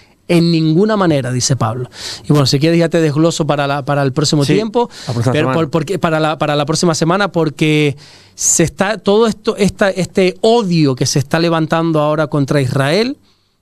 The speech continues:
Speaker 1: ya está profetizado, la Biblia habla, te, ya te lo voy a explicar en profundidad la próxima semana, pero la Biblia habla de que todas las naciones se van a levantar en contra de Israel.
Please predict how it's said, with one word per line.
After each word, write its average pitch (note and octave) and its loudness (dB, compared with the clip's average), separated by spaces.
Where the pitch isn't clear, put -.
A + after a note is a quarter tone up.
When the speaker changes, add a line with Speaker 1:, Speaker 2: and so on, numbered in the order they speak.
Speaker 1:
ya D#3 -2
está C#3 -2
profetizado, D3+ -2
la C3+ -4
Biblia D3+ 2
habla, D#3+ 0
te, D#3+ -2
ya G3+ 0
te G#3 0
lo A#3 2
voy A#3+ 2
a - 2
explicar A3 0
en A3 -4
profundidad G3+ 0
la G3 0
próxima F#3+ 0
semana, F#3+ 0
pero D#3+ 0
la C#3+ 2
Biblia D#3+ 2
habla F3 2
de D3+ 0
que D3+ -2
todas D#3+ 0
las D#3+ -2
naciones D#3 0
se E3 0
van D3+ 0
a D3+ -2
levantar D3 0
en C#3+ -2
contra E3 -2
de D3+ 0
Israel. D#3 0